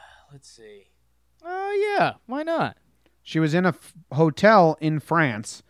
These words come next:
Speaker 1: Live a
Speaker 2: Repair-,
Speaker 1: little bit.
Speaker 2: repairman came in. First of all, if you're a Saudi princess, just seems like you shouldn't be just staying in a hotel room in France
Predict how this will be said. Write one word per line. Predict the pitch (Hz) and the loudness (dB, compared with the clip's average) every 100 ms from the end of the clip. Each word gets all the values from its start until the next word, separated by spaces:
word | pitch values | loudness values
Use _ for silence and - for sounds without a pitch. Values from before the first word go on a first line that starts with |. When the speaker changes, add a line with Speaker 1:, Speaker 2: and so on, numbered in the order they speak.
| _ _ _ | _ _ _
Speaker 1:
Live | 135 123 | -8 -2
a | |
Speaker 2:
Repair-, | 175 190 | 0 0
Speaker 1:
little | 120 107 | -2 -8
bit. | 104 95 _ - | -16 -18 _ -4
Speaker 2:
repairman | 139 160 180 202 170 147 | 0 2 2 2 2 0
came | - 139 131 117 | -4 -4 -2 -2
in. | 117 143 - _ _ _ _ _ _ _ | -4 -6 -10 _ _ _ _ _ _ _
First | 175 190 - | 4 4 2
of | |
all, | 113 123 156 | 0 0 -2
if | 131 | -2
you're | 156 | 0
a | 156 | 2
Saudi | 170 151 135 | 4 4 4
princess, | 151 135 139 127 117 - - _ _ _ _ _ _ _ _ _ _ _ _ _ _ _ 123 _ _ _ _ _ | -2 -2 -2 -2 -4 -12 -20 _ _ _ _ _ _ _ _ _ _ _ _ _ _ _ _ _ _ _ _ _
just | 135 123 | -10 -4
seems | 156 143 | -4 -2
like | 135 123 | -4 -4
you | |
shouldn't | 117 127 | -6 -6
be | 127 | -6
just | 117 117 | -8 -8
staying | 131 120 | -8 -6
in | 117 | -4
a | |
hotel | 113 117 131 120 | -4 -4 -2 -4
room | 110 101 | -4 -8
in | 98 | -10
France | 120 101 95 | -10 -12 -14